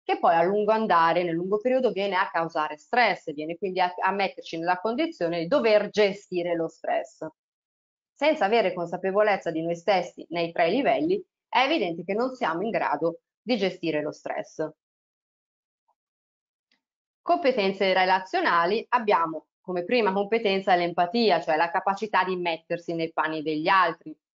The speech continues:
di riconoscere e condividere le emozioni dell'altro. Quindi utilizzare l'empatia significa comprendere come si sente l'altra persona, non solo con la testa, ma anche col cuore e con la pancia.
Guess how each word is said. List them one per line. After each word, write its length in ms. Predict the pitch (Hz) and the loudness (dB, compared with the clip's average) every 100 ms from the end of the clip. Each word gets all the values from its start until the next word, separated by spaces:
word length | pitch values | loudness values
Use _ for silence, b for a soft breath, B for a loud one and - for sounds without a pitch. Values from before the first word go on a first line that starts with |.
| _ | _
di 140 | 180 | -2
riconoscere 560 | 233 233 214 214 214 202 | -2 2 2 2 2 -2
e 60 | 196 | -2
condividere 520 | 180 175 170 196 190 | -4 -4 -4 -2 0
le 100 | 170 | 0
emozioni 400 | 165 165 170 160 | -2 -6 -8 -6
dell'altro. 760 | 151 147 135 139 - - - _ _ _ _ _ | -4 -2 -2 -2 -4 -6 -8 _ _ _ _ _
Quindi 220 | 285 233 | 0 2
utilizzare 580 | 214 247 254 226 302 285 | 2 2 0 4 4 6
l'empatia 540 | 277 269 269 285 302 | 2 2 0 4 2
significa 520 | 277 202 190 190 190 | 2 -4 -4 -2 -4
comprendere 680 | - 240 240 233 262 254 214 | 2 2 2 0 0 2 2
come 160 | 196 190 | 0 -4
si 100 | 180 | -6
sente 300 | - 185 185 | -6 -4 0
l'altra 300 | 180 175 175 | 2 2 -2
persona, 400 | - 175 196 180 | -6 -6 -4 -2
non 180 | 196 214 | -2 -2
solo 340 | 220 311 240 | 2 4 4
con 160 | - 170 | 0 -2
la 140 | 170 | -2
testa, 380 | 170 160 - 269 | 0 -2 0 -4
ma 120 | 320 180 | -4 -12
anche 260 | 180 208 | -6 -4
col 180 | 185 170 | -2 -2
cuore 240 | 170 165 | 0 0
e 60 | 160 | 0
con 120 | 156 | -6
la 140 | 156 147 | -6 -4
pancia. 580 | 139 139 151 - 160 | -6 -8 -16 -12 -12